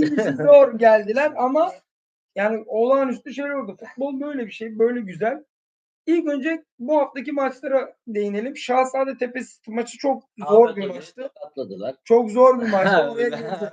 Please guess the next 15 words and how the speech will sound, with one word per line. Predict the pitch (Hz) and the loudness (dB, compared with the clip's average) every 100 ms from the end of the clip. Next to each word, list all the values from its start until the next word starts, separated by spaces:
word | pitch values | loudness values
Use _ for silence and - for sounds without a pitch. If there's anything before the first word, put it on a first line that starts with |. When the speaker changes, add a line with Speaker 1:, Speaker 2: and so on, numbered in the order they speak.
| _ _ _ _ _ _ | _ _ _ _ _ _
Speaker 2:
Şahzade, | - 135 127 131 127 127 | -6 -2 0 -2 -2 -4
pardon | 131 143 123 113 | 2 2 2 -4
Ahmet | 101 95 95 | -8 -14 -16
Hoca. | - 175 175 _ | -18 -20 -20 _
Speaker 1:
Şimdi, | _ 254 269 269 | _ 2 6 6
Speaker 2:
Kaptırdım | 269 247 220 226 220 214 | 6 4 0 -4 -4 -8
Speaker 1:
e, | 214 - _ - | -12 -16 _ -4
Speaker 2:
ben. | 190 - - _ | -4 -4 -14 _
<laughs> | _ _ | _ _
Speaker 1:
maç | 202 196 220 302 330 - | -8 -2 0 0 -2 -8
içeride | 262 - 294 302 294 | -8 0 2 2 0
zordu, | 302 285 330 320 285 359 - 214 190 | -6 -2 0 0 -4 -8 -10 -12 -8
dışarıda | 247 262 254 254 | 0 2 2 0
da | 233 | -2
zordu. | 196 180 170 151 | -2 -4 -6 -14